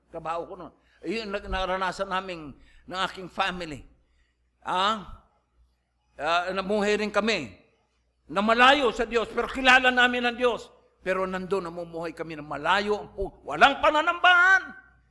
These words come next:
Pero meron time para sa sugal. Walang pa-, wala, wa-, ah, ah, ah, wa-, ah,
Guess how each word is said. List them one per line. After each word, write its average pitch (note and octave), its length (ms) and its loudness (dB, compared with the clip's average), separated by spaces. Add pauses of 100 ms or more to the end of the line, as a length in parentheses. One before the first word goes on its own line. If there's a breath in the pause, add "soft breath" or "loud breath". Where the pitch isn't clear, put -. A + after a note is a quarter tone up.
(220)
Pero F3+ 180 -4
meron F#3 380 -2
time F3+ 320 2
para D#3 260 0
sa D#3+ 140 -10
sugal. D3+ 420 -6 (1000)
Walang A#3+ 280 4
pa-, A#3 400 -2
wala, B3+ 220 0 (100)
wa-, A#3+ 180 -2
ah, A3 80 -4
ah, B3 300 0
ah, A#3+ 320 -4
wa-, A#3+ 200 0
ah, A3+ 300 6